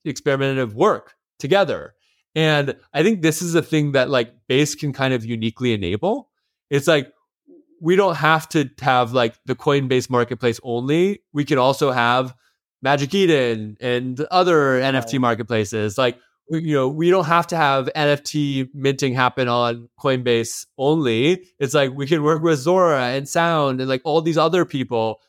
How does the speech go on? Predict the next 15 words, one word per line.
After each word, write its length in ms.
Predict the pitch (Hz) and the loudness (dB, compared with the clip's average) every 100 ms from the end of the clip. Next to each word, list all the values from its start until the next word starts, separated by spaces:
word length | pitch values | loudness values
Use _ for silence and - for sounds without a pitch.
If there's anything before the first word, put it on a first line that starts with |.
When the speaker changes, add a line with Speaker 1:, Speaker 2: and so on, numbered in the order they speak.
| _ | _
Speaker 1:
to 100 | 135 | -10
do 200 | 120 147 | -2 0
that 300 | 139 131 127 | 2 0 0
there. 300 | 151 151 123 | 0 2 2
Like, 220 | 120 117 _ _ _ - | 0 -4 _ _ _ 0
Base 320 | 160 185 185 | 2 2 0
can 200 | - 160 | -2 -2
become 460 | 139 135 139 135 131 | -2 -4 0 0 -2
kind 200 | 131 127 | -2 -2
of 100 | 117 | 0
a, 240 | 117 110 - | -2 -2 -2
a, 360 | 123 113 113 - | -4 -2 -4 -6
a 80 | 131 | -8
platform 680 | 185 196 - 110 107 175 - _ _ - | -4 -4 -4 -10 -8 -8 -12 _ _ -6
where 580 | 139 139 131 127 127 | -2 2 2 2 0